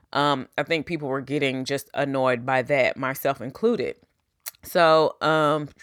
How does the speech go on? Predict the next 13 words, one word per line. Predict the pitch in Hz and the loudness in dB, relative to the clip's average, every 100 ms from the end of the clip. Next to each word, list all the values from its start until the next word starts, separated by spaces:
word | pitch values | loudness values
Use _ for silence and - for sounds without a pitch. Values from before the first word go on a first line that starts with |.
| - | -14
Keisha | - 226 - | -4 -2 -2
comes | 214 196 190 | -2 -2 4
out | 160 190 | 4 4
finally, | 156 151 147 151 | 2 2 0 -4
and | - 143 | -4 -8
she's | - 151 | -8 -10
clearly | - - 208 208 | -8 -2 -2 -2
irritated. | - 151 123 127 101 131 143 - - - - - | -4 -4 0 0 0 -2 -6 -10 -20 -20 -20 0
Uh, | 151 160 156 156 147 92 57 - | 4 6 8 6 6 4 -2 0
her | 170 156 | 4 6
outfit | 160 165 - - 175 - | 6 6 4 2 2 2
wasn't | 151 156 156 156 147 | 2 2 2 0 -6
really | - 143 160 160 156 156 156 | -4 -2 0 0 -2 -2 -2